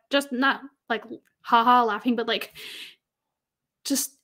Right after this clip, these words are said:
disbelief of that, "Oh my gosh, this is actually a conversation." And his realization is brutal but accurate, that we're never gonna be enough for you. I was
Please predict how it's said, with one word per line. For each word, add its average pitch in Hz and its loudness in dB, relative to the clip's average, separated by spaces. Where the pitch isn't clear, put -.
disbelief 254 2
of 214 -4
that, 202 -4
"Oh 233 0
my 220 -4
gosh, 208 -2
this 220 -2
is 214 -2
actually 202 -6
a 208 -8
conversation." 233 0
And 226 -2
his 233 2
realization 240 2
is 220 -8
brutal 240 0
but 208 -2
accurate, 240 2
that 214 -4
we're 220 -2
never 208 -2
gonna 202 -4
be 196 -4
enough 190 -8
for 220 -6
you. 233 0
I 233 -2
was 202 -6